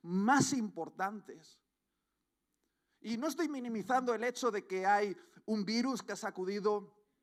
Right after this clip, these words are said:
el planeta Tierra, la economía está colapsando, hay crispación en la política, las cosas están difíciles, sí.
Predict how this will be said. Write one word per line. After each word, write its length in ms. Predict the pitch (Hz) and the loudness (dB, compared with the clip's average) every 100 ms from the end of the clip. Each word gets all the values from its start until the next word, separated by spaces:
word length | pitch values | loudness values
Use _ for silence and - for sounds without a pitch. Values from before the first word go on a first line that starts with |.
| - - | -20 -8
el 140 | - 170 | -4 0
planeta 520 | 180 165 180 180 165 | 2 2 2 -2 -4
Tierra, 720 | 165 190 214 214 214 196 - _ _ _ _ _ | -2 0 0 0 -2 -4 -16 _ _ _ _ _
la 100 | 165 | 0
economía 840 | 170 185 175 185 214 214 214 202 - _ - | 0 0 -2 -4 -6 -4 -4 -4 -10 _ -12
está 380 | 160 - 185 | -12 -4 -2
colapsando, 960 | 185 175 156 - 233 220 226 202 208 202 - - - | 0 0 0 0 2 2 2 2 2 0 -4 -18 -2
hay 420 | 190 202 202 190 | 2 2 2 -2
crispación 1160 | 190 175 - - 151 - 196 214 220 220 208 | -6 -8 -8 -4 -6 -6 -4 0 0 -2 -4
en 160 | 170 170 | -6 -6
la 100 | 175 | -8
política, 1040 | - 165 208 220 220 180 208 202 196 - | -8 -4 -4 -2 -4 -2 4 6 6 0
las 200 | - 160 | -2 0
cosas 280 | - 208 214 | 2 2 0
están 300 | 170 - 196 | -2 -6 -4
difíciles, 580 | 180 170 208 190 196 190 | -4 -6 -6 -4 -2 -4
sí. 640 | - - 294 262 139 - | -4 0 4 4 2 -4